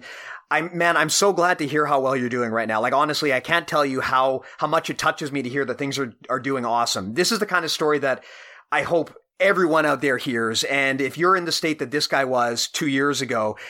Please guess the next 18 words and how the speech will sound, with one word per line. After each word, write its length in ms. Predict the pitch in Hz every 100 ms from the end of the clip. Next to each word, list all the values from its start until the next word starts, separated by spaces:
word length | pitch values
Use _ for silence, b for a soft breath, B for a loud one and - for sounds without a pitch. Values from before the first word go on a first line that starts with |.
| B B
I 120 | 143
hope 320 | 135 196 202
that 100 | 156 139
you 240 | 151 170
understand 760 | 143 147 139 - 135 127 127 127
that 420 | 123 123 117 113 - - -
things 480 | 165 160 127 123 _
can 280 | - 165 156
get 240 | 147 139 113
better. 420 | 135 127 98 95 B B B
You 220 | 147 151
just 180 | 160 170
have 260 | 170 156 -
to 260 | 151 139 117 120
give 200 | 151 156
it 60 |
a 60 | 143
try, 480 | - - 110 92